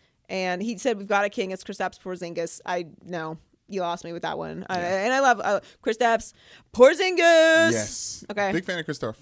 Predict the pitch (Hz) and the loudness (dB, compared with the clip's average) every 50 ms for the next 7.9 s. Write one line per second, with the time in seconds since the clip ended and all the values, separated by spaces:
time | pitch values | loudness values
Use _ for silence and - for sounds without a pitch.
0 | _ _ _ _ 143 131 139 117 117 98 98 92 - - 180 269 285 - - - | _ _ _ _ -10 -8 -8 -10 -10 -12 -12 -16 -16 -4 2 4 4 4 4 0
1 | _ _ _ _ - 202 226 233 220 233 190 196 185 185 185 180 175 170 - 185 | _ _ _ _ -2 0 0 2 2 0 -2 -2 -4 -4 -4 -4 -6 -4 -4 -6
2 | 190 190 185 170 175 170 - - 175 151 - - - _ _ _ 185 175 175 170 | -6 -6 -6 -6 -8 -8 -6 -6 -8 -8 -8 -10 -12 _ _ _ -12 -6 -4 -2
3 | 196 196 - 214 220 233 220 - _ - 110 120 139 - - 131 120 113 107 120 | -2 -2 -2 -4 -4 -4 -6 -8 _ -14 -10 -10 -8 -4 -2 0 0 0 0 0
4 | 120 117 113 110 107 107 104 _ _ _ _ _ - 113 110 - 117 110 107 101 | 0 0 0 -2 -4 -6 -8 _ _ _ _ _ -10 -10 -10 -6 -6 -4 -4 -4
5 | 98 101 - 277 220 202 226 220 202 - - - - - - - - - _ _ | -4 -2 -2 -2 0 2 0 0 0 -2 -6 -12 -12 -14 -16 -20 -20 -20 _ _
6 | - 277 311 359 311 370 370 370 359 349 330 330 320 311 311 311 311 302 302 302 | 4 4 4 4 4 2 0 0 2 6 8 10 10 12 12 12 12 12 12 12
7 | 294 - 123 117 113 110 107 110 107 110 123 135 131 - 127 127 131 127 | 10 10 8 6 4 4 2 0 0 0 -2 -2 -2 -2 -4 -4 -6 -8